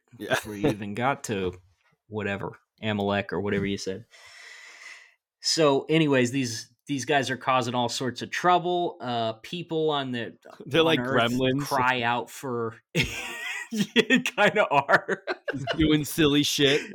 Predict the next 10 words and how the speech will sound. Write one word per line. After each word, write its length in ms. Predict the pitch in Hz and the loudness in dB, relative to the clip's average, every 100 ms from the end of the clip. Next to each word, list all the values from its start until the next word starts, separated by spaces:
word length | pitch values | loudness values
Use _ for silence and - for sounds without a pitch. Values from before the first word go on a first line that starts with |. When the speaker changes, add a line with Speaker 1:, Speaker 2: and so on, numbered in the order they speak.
| - | -10
Speaker 2:
It's 480 | - - - - - | -10 -6 -6 -4 0
like 160 | 208 170 | 2 2
if 120 | 160 127 | -2 -6
gremlins 580 | 143 143 143 156 160 147 | 0 2 2 0 0 0
were 160 | 151 | 0
a 80 | 139 | 0
mile 440 | 123 113 117 117 113 | 0 0 0 0 -4
tall, 460 | - 107 92 92 | -4 -6 -6 -10
basically. 640 | 95 101 104 - - 98 107 | -8 -8 -8 -16 -14 -12 -12
Speaker 1:
<laughs> 60 | - | -8